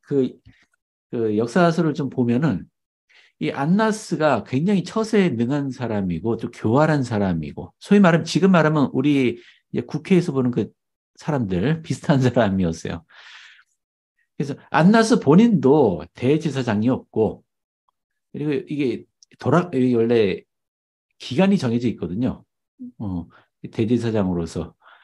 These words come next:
근데 안나스의 아들들도 대제사장이 없고, 이 사위인 가야바도 <laughs> 대제사장이에요. 지금 현재, 에, 대제사장은 가야바고 그 전, 전 때 대제사장이 안나스였어요.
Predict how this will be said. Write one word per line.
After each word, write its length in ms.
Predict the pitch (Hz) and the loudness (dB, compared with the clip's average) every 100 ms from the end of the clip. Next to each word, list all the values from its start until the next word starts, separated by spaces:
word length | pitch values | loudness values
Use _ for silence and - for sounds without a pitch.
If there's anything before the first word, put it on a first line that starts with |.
| _ _ - _ _ _ - | _ _ -20 _ _ _ -2
근데 160 | 160 | 0
안나스의 500 | 127 151 208 214 - | 4 4 6 4 2
아들들도 960 | 123 123 190 247 214 196 123 139 214 - _ _ _ | 2 2 6 6 8 6 6 2 2 -4 _ _ _
대제사장이 640 | - 123 123 120 107 95 90 | 0 2 0 0 -2 -2 -4
없고, 560 | 76 - 113 80 - _ _ _ _ - | -6 -2 0 0 -6 _ _ _ _ -4
이 180 | 147 131 | -2 -2
사위인 580 | - 226 247 233 165 | 0 2 4 4 2
가야바도 680 | - 123 139 151 113 131 196 - | -2 -2 0 2 0 -2 -6 -12
<laughs> 80 | - | -20
대제사장이에요. 1120 | - 117 107 101 98 87 80 82 _ - 87 | -8 -6 -4 -2 -2 -2 -4 -10 _ -8 -8
지금 200 | - 127 147 | 0 4 4
현재, 540 | 226 208 175 185 185 - - _ _ _ - | 4 4 6 4 2 -10 -20 _ _ _ -6
에, 280 | 131 117 110 | -2 0 0
대제사장은 840 | - 135 147 135 139 123 117 120 | 0 0 0 -4 -4 -2 -2 -4
가야바고 920 | - - 120 143 - - - 131 - - | -6 -4 -2 0 0 -2 0 0 0 -4
그 160 | 156 | -4
전, 480 | 160 117 127 196 208 | -2 -2 0 0 0
전 460 | 208 117 151 180 - | -2 -4 -2 -6 -8
때 400 | 156 135 120 117 | -4 -2 -2 -4
대제사장이 840 | 113 107 113 107 107 92 110 120 - | -6 -6 -6 -6 -4 -2 -2 -2 -4
안나스였어요. 960 | 98 110 127 120 - 90 - 95 87 | -4 2 2 0 -4 -4 -4 -12 -12